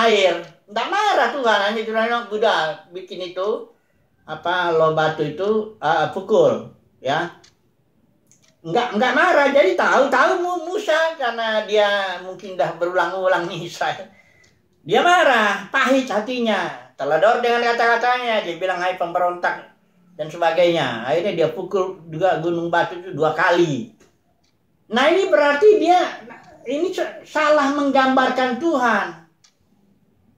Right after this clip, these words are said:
Orang Israel pikir Tuhan marah. Padahal enggak di saat itu. Jadi Musa enggak menguduskan Tuhan. Menguduskan itu memisahkan, ya. Musa tidak memisahkan ini perasaan Tuhan dengan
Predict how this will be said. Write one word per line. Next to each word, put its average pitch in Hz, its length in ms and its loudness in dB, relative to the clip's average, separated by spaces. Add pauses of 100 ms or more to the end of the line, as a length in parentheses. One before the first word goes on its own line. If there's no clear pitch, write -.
(120)
Orang 254 240 2
Israel 240 320 4
pikir 339 400 0
Tuhan 311 240 2
marah. 320 720 2 (640)
Padahal 403 560 2
enggak 254 400 2
di 233 80 -12
saat 247 240 0
itu. 208 400 -2
Jadi 339 240 4
Musa 330 400 0
enggak 240 240 0
menguduskan 240 880 -4
Tuhan. 196 480 -4 (200)
Menguduskan 262 720 -2
itu 339 160 -10
memisahkan, 262 800 -2 (100)
ya. 123 160 -4 (1900)
Musa 285 480 2
tidak 262 320 2
memisahkan 226 560 0
ini 220 240 0
perasaan 202 400 0
Tuhan 233 240 0
dengan 254 240 0